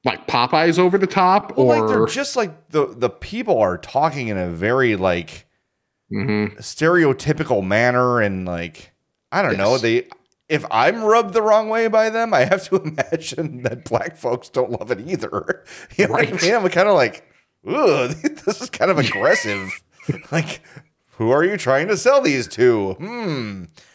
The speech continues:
Speaker 2: I don't know. I've always,
Speaker 1: <laughs>
Speaker 2: I've always thought that about McDonald's. I've always had that uncomfortableness with, like,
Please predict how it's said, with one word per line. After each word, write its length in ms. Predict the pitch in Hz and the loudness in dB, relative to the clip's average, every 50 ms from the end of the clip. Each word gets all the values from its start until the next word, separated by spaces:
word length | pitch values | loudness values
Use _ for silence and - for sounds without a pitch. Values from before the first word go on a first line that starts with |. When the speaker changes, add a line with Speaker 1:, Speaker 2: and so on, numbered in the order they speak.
| _ _ _ _ - | _ _ _ _ -4
Speaker 2:
I 140 | - - - | -4 -2 -4
don't 100 | - 226 | -2 2
know. 80 | 233 | 2
I've 160 | 208 - 196 | 2 4 4
always, 400 | - 262 202 226 262 269 - - | 4 4 4 4 4 4 4 4
Speaker 1:
<laughs> 60 | - 233 | 4 2
Speaker 2:
I've 160 | 202 170 160 | 4 4 4
always 280 | 180 233 277 285 - - | 4 4 2 0 -2 0
thought 220 | - 208 196 190 - | 2 2 2 4 4
that 120 | 131 113 | 2 2
about 200 | 113 110 117 117 | 4 2 2 2
McDonald's. 400 | 117 110 92 117 113 120 107 107 107 | 0 0 2 2 2 4 4 2 2
I've 40 | 175 | 2
always 200 | 202 214 208 - | 0 0 2 2
had 140 | 190 175 | 2 2
that 120 | 160 139 - - | 2 2 2 0
uncomfortableness 880 | 139 139 123 - 120 131 139 135 135 120 104 110 101 95 95 92 - | -4 -2 -4 -2 0 0 0 0 -4 -2 -2 -2 -2 -2 -4 -4 -4
with, 160 | 101 95 - - | -6 -6 0 0
like, 280 | 98 95 95 - - | 0 0 0 -4 -10